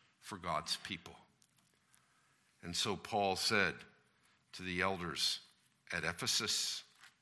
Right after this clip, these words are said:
"The only place of safekeeping is I commend you to God and to the word of his grace." Now, when he said,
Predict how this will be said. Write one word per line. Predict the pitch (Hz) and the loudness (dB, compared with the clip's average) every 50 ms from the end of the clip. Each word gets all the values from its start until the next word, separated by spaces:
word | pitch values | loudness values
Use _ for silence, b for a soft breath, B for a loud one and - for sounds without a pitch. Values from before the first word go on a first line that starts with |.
| _ _ _ _ b b b b b b b b b b b _ | _ _ _ _ b b b b b b b b b b b _
"The | - 80 | -2 0
only | 90 101 127 135 135 135 135 | 2 2 2 4 4 2 2
place | 123 - - - 123 120 123 120 113 - - | 0 -2 2 6 8 8 8 6 4 2 0
of | 120 104 | 0 2
safekeeping | - - - - 113 107 110 107 - - - - - 120 117 - 170 156 113 92 - - - - _ _ - - _ B B B B B B B B B B B B - | 2 4 6 6 6 6 4 4 0 -6 -6 -2 -2 -2 0 2 2 2 2 0 -4 -12 -16 -18 _ _ -20 -20 _ B B B B B B B B B B B B -10
is | - 90 85 | -8 0 6
I | 98 95 95 | 6 8 6
commend | 92 - - - 95 95 98 101 101 101 | 6 4 -2 -4 2 4 6 6 6 4
you | 92 92 | 2 0
to | 85 87 | 0 0
God | 82 76 85 80 92 107 127 113 82 - - - - - - - _ _ _ - - - _ _ | 0 2 2 4 4 4 4 2 0 -4 -10 -16 -20 -20 -20 -20 _ _ _ -20 -20 -20 _ _
and | - 87 - | -16 -10 -10
to | - - | -8 -8
the | 95 | -8
word | 82 76 82 85 82 80 | -10 -6 -4 -4 -4 -4
of | - - | -6 -10
his | 82 78 - | -6 -6 -6
grace." | - - 85 78 71 60 - - - - - - - - - - _ _ _ b b b b b b b b b b b b b b b _ | -6 -4 -6 -6 -4 -4 -4 -4 -2 -2 -2 -2 -2 -4 -6 -10 _ _ _ b b b b b b b b b b b b b b b _
Now, | - 92 | -10 -8
when | 90 92 107 117 127 135 135 | -6 0 4 6 6 6 6
he | 117 95 - 117 110 | 2 -2 -2 -2 0
said, | 101 - - 117 113 107 107 104 101 98 92 90 | 2 2 4 6 6 6 6 6 4 2 0 -6